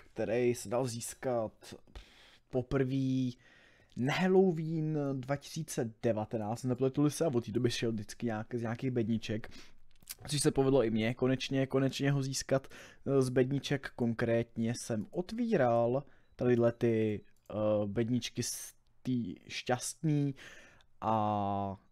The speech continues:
eh, ty bedničky fungují na principu, že když vám padne tank, který už máte, dostanete bedničku na tank vyššího týru.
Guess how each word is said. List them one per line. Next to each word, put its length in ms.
eh, 340
ty 140
bedničky 420
fungují 320
na 80
principu, 440
že 180
když 240
vám 140
padne 220
tank, 280
který 260
už 140
máte, 340
dostanete 460
bedničku 500
na 80
tank 200
vyššího 300
týru. 400